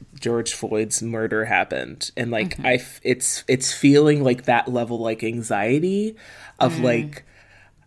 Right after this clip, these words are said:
Speaker 1: I'm feeling so many things, but I can't doing anything. And I'm also, I'm stuck in the house. And also, like,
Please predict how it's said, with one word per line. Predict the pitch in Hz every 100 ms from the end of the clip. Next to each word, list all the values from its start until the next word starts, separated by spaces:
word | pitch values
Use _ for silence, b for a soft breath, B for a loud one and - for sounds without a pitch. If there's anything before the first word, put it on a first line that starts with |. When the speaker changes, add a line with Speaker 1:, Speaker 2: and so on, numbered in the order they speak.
| _ _
Speaker 1:
I'm | 135 135
feeling | 135 139 131 131
so | 131 127
many | 127
things, | 127 123 113 120 -
but | 117
I | 123
can't | - 123 117 -
doing | 117 107 107 107 104 - _ -
anything. | 120 117 123 131 135 127 131 127
And | 120
I'm | 120
also, | 120 -
I'm | 123
stuck | - 120
in | 113
the | 117
house. | 113 113 113 - -
And | - 110
also, | 117 113 123
like, | 110 110 110